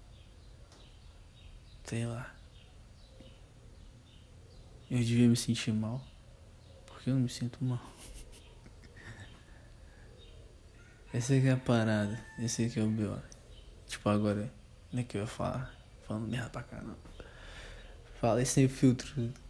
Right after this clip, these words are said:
de nada, que a guria tava falando merda. Não tava falando merda, tava falando uma parada certa, né? Uma parada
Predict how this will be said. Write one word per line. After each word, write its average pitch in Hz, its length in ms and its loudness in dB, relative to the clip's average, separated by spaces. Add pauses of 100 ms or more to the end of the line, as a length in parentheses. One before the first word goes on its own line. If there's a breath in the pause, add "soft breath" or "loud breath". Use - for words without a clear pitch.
de 127 180 6
nada, 123 560 6 (160)
que - 100 2
a 113 40 4
guria 120 180 6
tava 127 160 4
falando 127 280 6
merda. 120 380 2
Não 120 120 0
tava 147 220 6
falando 131 300 4
merda, 101 340 -2
tava 120 180 -6
falando 135 320 -2
uma 240 300 0
parada 147 480 2
certa, 131 540 -2
né? 117 80 -6
Uma 131 80 -10
parada 139 480 -6